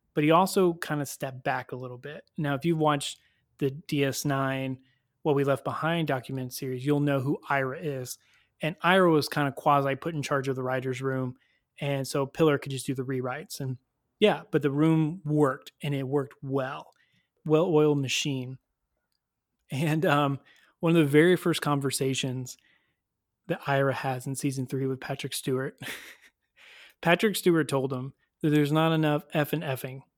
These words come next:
F and effing, I'm gonna say that again, on Star Trek, and that's fighting, and, well, we'll just call it fornicating. <laughs> They needed to bring,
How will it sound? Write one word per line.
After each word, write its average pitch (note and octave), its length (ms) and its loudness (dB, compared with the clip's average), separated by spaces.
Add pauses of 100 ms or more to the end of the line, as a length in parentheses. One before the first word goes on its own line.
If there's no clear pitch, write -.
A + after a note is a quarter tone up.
(680)
F E3+ 240 -2 (100)
and D3+ 220 2
effing, D3 400 -6 (280)
I'm C#3+ 60 -2
gonna C3+ 120 0
say C#3+ 180 2
that C3+ 120 0
again, B2+ 360 -6 (640)
on D3 400 4
Star F#3+ 220 6
Trek, - 280 -8 (260)
and D3 280 0
that's C#3+ 240 0
fighting, C#3+ 600 0 (440)
and, C#3 400 0 (800)
well, D3 340 6
we'll G#3 120 0
just G#3 180 4
call E3 200 6
it - 100 -8
fornicating. C#3+ 420 2 (240)
<laughs> - 360 -14 (640)
They D#3 180 6
needed E3 260 6
to C#3+ 80 2
bring, C#3+ 420 0